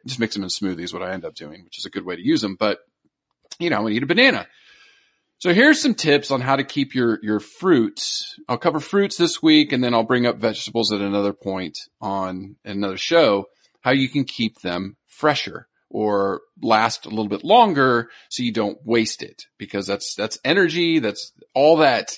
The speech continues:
carbon footprint of producing that food, the trucks or the ships or, you know,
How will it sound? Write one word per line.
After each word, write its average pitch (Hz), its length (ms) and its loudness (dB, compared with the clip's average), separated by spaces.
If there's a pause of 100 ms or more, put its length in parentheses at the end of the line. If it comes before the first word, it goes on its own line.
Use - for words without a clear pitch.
(120)
carbon 143 520 0
footprint 104 680 -2
of 104 180 -12
producing 107 420 -4
that - 240 -10
food, 90 360 -8
the 95 100 -10
trucks - 580 0
or 104 80 -6
the 104 80 -6
ships - 560 -6
or, 101 160 -4 (460)
you 113 80 -2
know, 95 100 -4